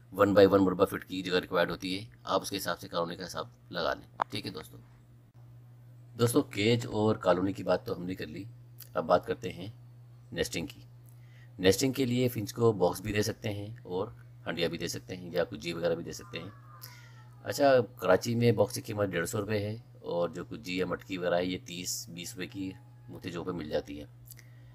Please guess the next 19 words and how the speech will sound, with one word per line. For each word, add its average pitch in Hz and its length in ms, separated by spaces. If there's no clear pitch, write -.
nesting 92 360
के 107 80
लिए 107 100
आपने 104 260
इसको 98 480
घास 87 200
फूस 90 200
लाजमी 80 280
देना 98 220
है 101 160
क्योंकि - 240
ये 90 240
घोंसले 85 300
बना 87 160
के 85 120
उसमें 95 200
अंडे 90 140
देती 92 260
है। 104 120